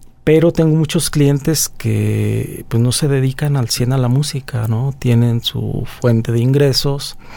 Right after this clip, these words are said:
Si bien lo hacen más como hobby, lo hacen de manera más profesional porque tienen sus equipos, tienen sus salas de ensayo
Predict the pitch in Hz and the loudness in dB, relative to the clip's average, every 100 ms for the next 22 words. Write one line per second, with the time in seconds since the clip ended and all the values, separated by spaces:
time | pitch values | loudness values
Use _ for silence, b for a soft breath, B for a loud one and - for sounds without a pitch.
0 | B B B B B B B B B B | B B B B B B B B B B
1 | - - - - 131 135 139 156 151 - | -20 -12 -2 2 4 4 4 4 2 2
2 | 156 147 147 - 175 135 - 131 131 151 | 2 2 0 -2 0 0 0 0 2 2
3 | 135 120 - 135 131 120 113 123 131 123 | 2 0 0 0 2 2 0 0 0 -2
4 | - 139 127 117 113 110 117 135 135 127 | -4 -4 -4 -4 -2 -2 -2 -4 -6 -12
5 | - 110 110 120 - - 110 - 120 - | -6 -4 -2 -2 -4 -8 -4 -2 -2 2
6 | 131 - 120 120 113 - 120 117 117 117 | 0 0 0 2 2 0 -4 0 0 0
7 | 120 110 - 123 127 123 127 123 | -2 -4 -2 0 0 0 0 0